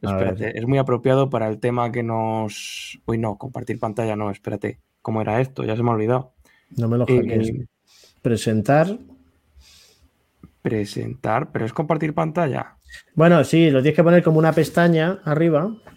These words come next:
Speaker 2: Ah, vale, pues esto es nuevo.
Speaker 1: Y compartes la pestaña. Bueno, yo
Speaker 2: Vale,
Speaker 1: siempre
Speaker 2: vale,
Speaker 1: lo he hecho
Speaker 2: vale.
Speaker 1: así.
Speaker 2: Ya está, ya está, ya está. Ahí.
Speaker 1: Ay, a ver.
Speaker 2: Bueno, si es que lo hemos mencionado antes, me, me lo, uy, no se ve.
Speaker 1: Ah, lo agrego yo, lo agrego
Speaker 2: Ah,
Speaker 1: yo.
Speaker 2: ahora, ya está, ya está.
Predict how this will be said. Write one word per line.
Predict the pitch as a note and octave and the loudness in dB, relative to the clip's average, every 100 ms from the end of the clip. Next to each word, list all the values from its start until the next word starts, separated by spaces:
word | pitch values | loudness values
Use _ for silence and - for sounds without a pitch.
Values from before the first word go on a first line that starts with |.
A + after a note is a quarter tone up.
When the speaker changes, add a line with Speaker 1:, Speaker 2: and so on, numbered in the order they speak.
| _ | _
Speaker 2:
Ah, | A2 C#3 C3+ A2+ | -6 -4 -4 -6
vale, | A2 A2 B2 - | -6 -6 -6 -8
pues | A2+ - | -12 -12
esto | A#2 C3+ | -8 -6
es | A#2+ | -4
nuevo. | G#2 C3 C3+ | -2 2 2
Speaker 1:
Y | |
compartes | B2+ A#2 C3 C3 C#3+ | 2 2 0 2 2
la | C3 | 2
pestaña. | A#2 - B2 A2 G2+ - _ _ | 0 -2 -2 -2 -4 -8 _ _
Bueno, | D#3+ E3+ | 6 6
yo | |
Speaker 2:
Vale, | A#2 A2+ | 6 4
Speaker 1:
siempre | G#2+ | 2
Speaker 2:
vale, | G#2 | 0
Speaker 1:
lo | G#2 | -4
he | |
hecho | A#2+ | -6
Speaker 2:
vale. | D#3 | -6
Speaker 1:
así. | - _ _ _ - - - | -10 _ _ _ -20 -20 -10
Speaker 2:
Ya | G#2+ | -8
está, | G2+ G#2 | -8 -8
ya | G2 | -6
está, | G2+ | -6
ya | G#2 | -8
está. | G2 - - _ | -8 -12 -20 _
Ahí. | G#2+ G2+ G2+ G2+ | -4 -2 -2 -2
Speaker 1:
Ay, | G#2+ G#2+ G2+ - _ _ _ _ | -2 -2 -6 -14 _ _ _ _
a | G2 | -6
ver. | F#2+ F#2 | -4 -2
Speaker 2:
Bueno, | B2+ D3+ | -2 -2
si | A#2+ | -2
es | |
que | G#2 | -2
lo | D3 | -2
hemos | C#3 | 0
mencionado | A#2 G#2+ G#2+ G#2 D#3+ | -2 -4 -4 -2 0
antes, | C3+ C3 G#2+ | 0 -2 -4
me, | A2 G#2+ | -4 -2
me | G#2 G#2+ | -2 -2
lo, | A2 - _ - | -6 -8 _ -6
uy, | A#2+ G3 - - | -4 -4 -10 -12
no | - G2 | -8 -4
se | A#2 | -2
ve. | A2 | 2
Speaker 1:
Ah, | D3 A#2+ | 4 6
lo | |
agrego | B2+ D3 C3 | 6 8 6
yo, | A#2+ | 6
lo | A#2 | 4
agrego | A#2 A#2+ | 4 6
Speaker 2:
Ah, | B2 | 6
Speaker 1:
yo. | |
Speaker 2:
ahora, | A2+ B2 G#2 | 4 2 -2
ya | G#2+ | -6
está, | - A2 | -8 -8
ya | A2 | -8
está. | G#2 - | -6 -10